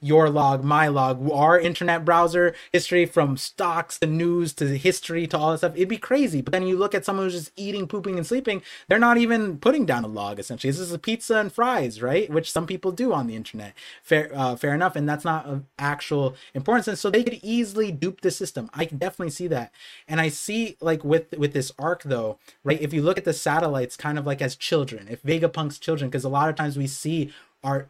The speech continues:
like, especially being a, a dad now, I'm, eh, obviously my child's not old enough to essentially see this. My wife sees a lot of her and me in our kid.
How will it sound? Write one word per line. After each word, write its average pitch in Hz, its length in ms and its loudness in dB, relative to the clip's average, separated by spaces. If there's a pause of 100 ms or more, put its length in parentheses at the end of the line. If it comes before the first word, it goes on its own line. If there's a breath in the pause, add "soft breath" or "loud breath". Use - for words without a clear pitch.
like, 135 220 -4
especially 131 360 0
being 127 280 0
a, 120 160 -4
a 123 80 -12
dad 120 320 -4
now, 139 220 4
I'm, 131 180 -4
eh, 127 140 -12 (120)
obviously 123 380 -8
my 120 140 -4
child's 120 320 -4
not 113 200 -6
old 131 240 -4
enough 123 260 -8
to 117 180 -4 (320 loud breath)
essentially 143 340 -4
see 156 240 -6
this. 135 180 -2
My 151 120 2
wife 156 240 6
sees 151 240 -2
a 135 60 0
lot 135 220 2
of 127 160 -2 (260 loud breath)
her 151 280 4
and 135 180 2
me 147 280 2
in 143 280 -2
our 131 140 -2
kid. 165 480 0